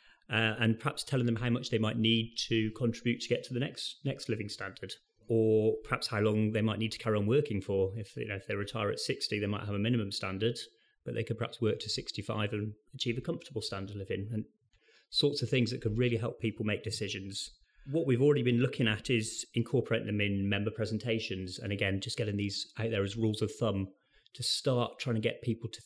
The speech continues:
think about how much they might need and think about a target, setting their own targets.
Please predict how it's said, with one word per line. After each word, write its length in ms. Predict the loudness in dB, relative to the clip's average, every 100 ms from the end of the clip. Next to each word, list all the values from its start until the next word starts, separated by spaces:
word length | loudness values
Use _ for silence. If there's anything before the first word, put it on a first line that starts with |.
| -2
think 280 | 0 0
about 240 | -2 -6 -6 -10 _ _ _ _ _
how 140 | -4 -2
much 260 | 0 -2
they 100 | -2
might 240 | -2 -6 -2
need 180 | -2 0
and 140 | -4
think 220 | -2 -4
about 180 | -4 -6
a 40 |
target, 360 | -6 -2 -2 -2
setting 280 | -4 -2 -2
their 120 | 0
own 160 | 0 -2
targets. 800 | -4 -4 -4 -6 -6 -10 -10